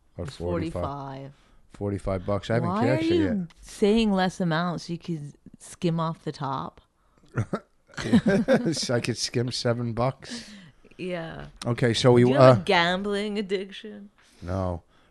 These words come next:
Speaker 1: but could you imagine if you were a gambler and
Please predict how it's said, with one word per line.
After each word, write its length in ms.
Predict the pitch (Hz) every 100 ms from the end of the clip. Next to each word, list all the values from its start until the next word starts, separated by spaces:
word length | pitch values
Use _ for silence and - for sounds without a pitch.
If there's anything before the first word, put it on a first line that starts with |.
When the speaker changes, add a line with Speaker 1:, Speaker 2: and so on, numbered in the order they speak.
| -
Speaker 1:
but 140 | 104
could 120 | - 107
you 80 |
imagine 500 | 104 98 110 120 117
if 120 | 107 -
you 140 | 110
were 240 | 113 117
a 60 | 117
gambler 520 | 117 113 127 127 131 - _ _ -
and 260 | 92 92